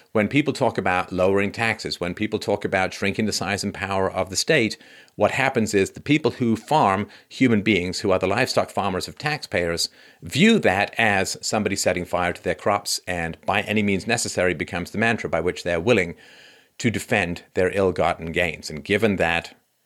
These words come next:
up to half of American households are significantly or solely dependent upon the state for what they perceive of as their survival, that is a very, very big deal. And this is the culmination of many decades, really a century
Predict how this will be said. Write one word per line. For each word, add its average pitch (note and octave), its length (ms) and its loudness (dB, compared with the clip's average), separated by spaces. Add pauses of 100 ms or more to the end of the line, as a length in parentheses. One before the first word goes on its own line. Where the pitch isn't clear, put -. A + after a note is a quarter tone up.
(340)
up - 160 -4
to F#2 80 -2
half C3 440 0 (200)
of - 120 -4
American G#2+ 380 2
households F2+ 680 0
are F2+ 160 0
significantly G#2+ 760 -2
or G2 120 -2
solely C3+ 420 2
dependent G2+ 400 -4
upon F#2+ 200 -4
the E2+ 60 -6
state - 420 2 (600)
for A2+ 160 -2
what G2+ 120 2
they G2+ 120 4
perceive F#3 440 0
of F2 300 -6 (180)
as G2 260 2
their F2+ 180 2
survival, A#2 720 0 (240)
that G2 220 2
is F#2+ 100 -2
a F#2+ 80 0
very, E2+ 280 -2
very E2+ 260 -4
big D#2 260 -6
deal. - 320 -14 (100)
And F#2 280 -2
this D#3+ 440 4 (580)
is A#2+ 200 2
the A2+ 100 -8
culmination F2+ 720 -2 (120)
of E2 640 -2
many G2 400 2
decades, E2 480 -4
really D3+ 260 2
a - 80 -4
century G2+ 580 -2